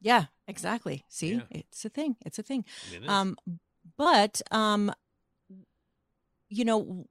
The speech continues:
Speaker 1: watching the best screenplay duo, uh, the Daniels,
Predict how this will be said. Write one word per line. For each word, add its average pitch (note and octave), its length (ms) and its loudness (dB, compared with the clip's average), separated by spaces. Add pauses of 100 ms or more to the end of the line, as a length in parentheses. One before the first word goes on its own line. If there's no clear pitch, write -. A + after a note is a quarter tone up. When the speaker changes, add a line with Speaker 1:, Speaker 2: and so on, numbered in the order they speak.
Speaker 1:
watching B3+ 720 2
the F#3+ 420 -2
best F#3 460 -2
screenplay F3 580 -2
duo, D#3 500 -2 (560)
uh, D3+ 420 -4 (120)
the E3+ 140 -6
Daniels, D3 600 -2